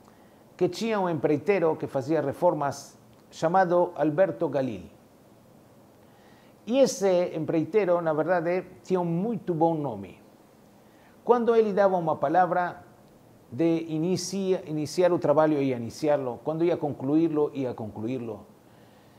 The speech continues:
E não somente isso, sino que também o que era combinado com ele, ele sempre acrescentava mais coisas que não estavam combinadas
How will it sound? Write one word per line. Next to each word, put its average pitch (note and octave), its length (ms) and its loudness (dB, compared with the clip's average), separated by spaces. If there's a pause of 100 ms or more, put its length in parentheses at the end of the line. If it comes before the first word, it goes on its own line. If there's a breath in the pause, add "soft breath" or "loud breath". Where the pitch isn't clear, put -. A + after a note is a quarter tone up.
(180 soft breath)
E G#3 80 -2
não C#4 120 6
somente G3+ 460 2
isso, D#3+ 180 -2
sino F3+ 280 -2
que F3+ 100 2
também G#3+ 320 2
o G#3 80 0
que F#3+ 120 2
era G3 120 4
combinado F3+ 560 0
com F#3 140 -2
ele, F3+ 320 -2
ele F3 200 -2
sempre G3 600 -2
acrescentava F3 760 0
mais G3 260 -2
coisas G3+ 380 2
que - 160 -4
não A#3+ 100 -2
estavam G3 360 0
combinadas E3+ 760 -2